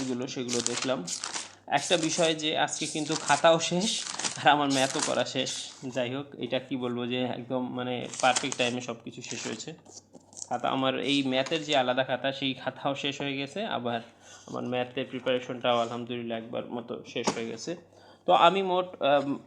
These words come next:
এখন বারো মার্কের পূর্ণাঙ্গ প্রিপারেশন নিয়েছি। আর হচ্ছে যে তিন মার্ক অর্থাৎ জ্যামিতি সেইটা আমি পড়বো, আহ, আমার শিট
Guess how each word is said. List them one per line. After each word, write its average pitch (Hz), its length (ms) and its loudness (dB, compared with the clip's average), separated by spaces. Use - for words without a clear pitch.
এখন 151 380 2
বারো 139 240 6
মার্কের 147 320 0
পূর্ণাঙ্গ 160 420 0
প্রিপারেশন 143 500 0
নিয়েছি। 131 460 0
আর 135 360 4
হচ্ছে 131 280 -4
যে 131 120 0
তিন 156 260 0
মার্ক 143 320 2
অর্থাৎ 131 280 -2
জ্যামিতি 139 460 0
সেইটা 135 320 0
আমি 139 240 0
পড়বো, 139 540 -2
আহ, 113 340 0
আমার 139 220 -2
শিট 170 220 0